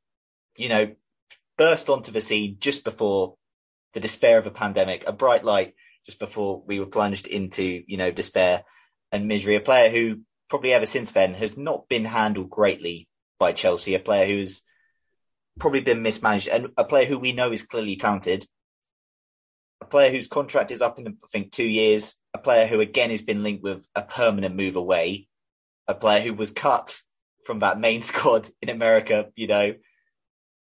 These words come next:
it was, you know, at that point, things were looking pretty bleak for Billy. Obviously, he did, you know, go on the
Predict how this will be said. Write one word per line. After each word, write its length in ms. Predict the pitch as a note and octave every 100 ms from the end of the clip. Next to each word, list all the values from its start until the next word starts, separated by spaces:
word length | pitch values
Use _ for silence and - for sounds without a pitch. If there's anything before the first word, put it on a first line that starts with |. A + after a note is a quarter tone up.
| -
it 180 | A#2 C3+
was, 380 | C3+ - - - _ _ -
you 80 |
know, 300 | C3 A#2+ B2+ - -
at 120 | C#3+
that 200 | D#3+ -
point, 320 | C3 B2 A2
things 220 | D#3 C#3+
were 160 | C3+ C3+
looking 300 | B2 B2 A2
pretty 300 | - B2 G#2
bleak 320 | A2+ A2 A2
for 80 | F#2+
Billy. 320 | - F#2 G#2
Obviously, 340 | - B2 -
he 120 | A2+ G#2+
did, 220 | A#2 -
you 60 | A2
know, 140 | G2+
go 220 | G2 G#2+
on 80 | G#2
the 260 | G2+ G2